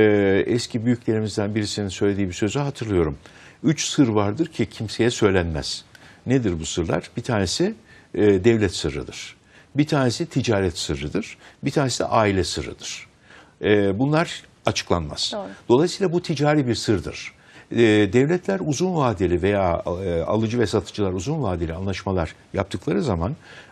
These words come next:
Speaker 1: özel bir takım şartlar koyarlar bunun içerisine. Diğer müşterinin bundan haberi olmaması gerekir. Çünkü aksi takdirde diğer müşteri de "Bana da aynı tenzilatı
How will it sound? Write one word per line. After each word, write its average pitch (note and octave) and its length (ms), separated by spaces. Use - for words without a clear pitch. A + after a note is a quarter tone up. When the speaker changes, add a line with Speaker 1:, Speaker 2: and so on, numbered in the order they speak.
Speaker 1:
özel D3+ 520
bir - 40
takım C#3 280
şartlar A#2+ 440
koyarlar D#2 460
bunun E2 120
içerisine. F#2 540
Diğer G#3 280
müşterinin D#3 580
bundan C#3+ 220
haberi C3+ 280
olmaması G2+ 540
gerekir. D#2+ 440
Çünkü C#3 200
aksi - 240
takdirde B2 400
diğer D3+ 220
müşteri A#2+ 400
de D#3 140
"Bana D3 200
da B2+ 100
aynı G2 160
tenzilatı E2 600